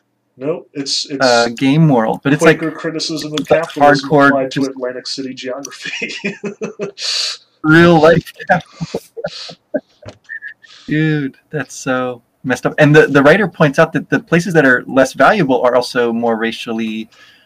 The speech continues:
Speaker 2: uh, like, diverse, or, like, they, they are segregated even.
Speaker 1: Yep.
Speaker 2: Um,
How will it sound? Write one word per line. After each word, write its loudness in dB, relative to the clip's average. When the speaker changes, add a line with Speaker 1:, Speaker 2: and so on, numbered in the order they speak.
Speaker 2:
uh, 4
like, 0
diverse, 2
or, 6
like, -2
they, -2
they -4
are 2
segregated 4
even. 2
Speaker 1:
Yep. -6
Speaker 2:
Um, 2